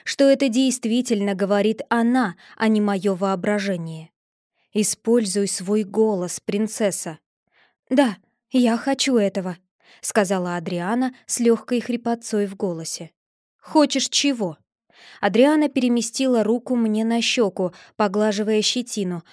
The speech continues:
а потом прижалась ко мне в поцелуе и прошептала в мои губы слова, которые я не надеялся когда-нибудь от нее услышать. «Покажи мне, какой желанной я могу быть».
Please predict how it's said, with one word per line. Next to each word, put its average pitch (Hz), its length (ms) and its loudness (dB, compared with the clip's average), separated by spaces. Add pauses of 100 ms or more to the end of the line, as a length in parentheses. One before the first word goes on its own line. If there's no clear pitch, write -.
(140)
а 214 100 0
потом 311 380 2 (160)
прижалась 254 600 2
ко 240 140 0
мне 214 240 0
в 233 100 -8
поцелуе 233 720 -2 (200)
и 294 100 2
прошептала 254 800 0
в 220 60 -4
мои 214 360 0
губы 190 380 -2
слова, 190 560 -2 (220)
которые 269 420 2
я 240 260 2
не 254 180 2
надеялся 214 840 0
когда-нибудь 196 800 -2 (180)
от 220 180 -2
нее 214 300 0
услышать. 214 760 -4 (640)
«Покажи 262 420 -2
мне, 185 260 -4 (260)
какой 226 460 0
желанной 220 720 -2 (120)
я 202 200 -2
могу 196 340 -4
быть». 185 400 -6